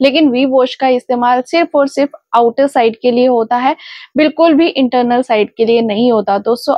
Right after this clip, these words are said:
आप जब भी यूज करते हो तो बिल्कुल आपको केयरफुली यूज करना है कि ये इंटरनल पार्ट के अंदर बिल्कुल भी ना जाए। अब बात करते हैं इसके बेनिफिट्स के बारे में।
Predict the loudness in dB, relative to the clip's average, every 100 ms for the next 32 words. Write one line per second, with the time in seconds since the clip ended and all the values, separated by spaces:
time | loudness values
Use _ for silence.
0 | -2 -4 -6 -4 -2 0 0 2 2 0
1 | -2 -2 0 -2 0 -4 0 -4 -2 0
2 | 0 0 -2 -2 -4 -4 -4 -2 -2 0
3 | -2 -2 -2 0 0 0 -4 -2 -4 -4
4 | -2 -2 0 -2 -4 -2 -2 0 0 -2
5 | -2 -2 -2 -8 _ -2 0 -2 -2 -2
6 | -2 0 2 2 2 0 -2 -4 -4 -6
7 | -10 -18 -18 -10 0 2 2 0 0 0
8 | 2 0 0 -2 -2 -2 -4 -4 -6 -6
9 | -4 -4 -2 -4 -6